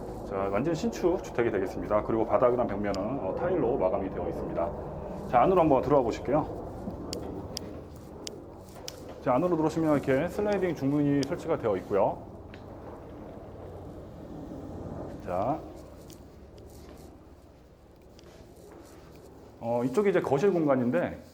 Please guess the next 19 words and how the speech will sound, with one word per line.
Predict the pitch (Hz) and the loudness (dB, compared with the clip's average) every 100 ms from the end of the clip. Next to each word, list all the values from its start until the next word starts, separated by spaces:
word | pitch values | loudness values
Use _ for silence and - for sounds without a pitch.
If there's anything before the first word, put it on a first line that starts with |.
| - | -12
주방 | - 143 170 | 0 2 4
쪽하고는 | 170 139 127 127 | 4 4 4 4
약간 | 90 - 104 139 | 2 0 -2 -2
분리된 | - 123 139 120 90 - | 0 2 4 4 2 0
그런 | 123 | -2
느낌을 | 107 - 120 110 | -2 -2 -2 -2
가지는 | 95 98 117 151 | -2 -2 -4 -6
거실 | - 110 110 | -4 -4 -2
공간이 | 101 98 85 | -2 -2 -2
되겠습니다. | 82 - 82 87 85 - - - - | -6 -8 -4 -2 -2 -6 -20 -20 -10
어, | 95 | -6
상부에도 | 180 202 208 185 147 | -4 2 4 4 2
지금 | 120 117 113 107 | 0 -2 -2 -2
인테리어 | 104 135 120 | -2 0 0
조명이 | 107 101 101 | 0 -2 -2
굉장히 | 95 92 95 90 | -4 -4 -4 -4
잘 | 87 85 | -6 -4
되어 | 92 | -4
있고요. | 90 - 110 131 - | -4 -6 -4 -4 -6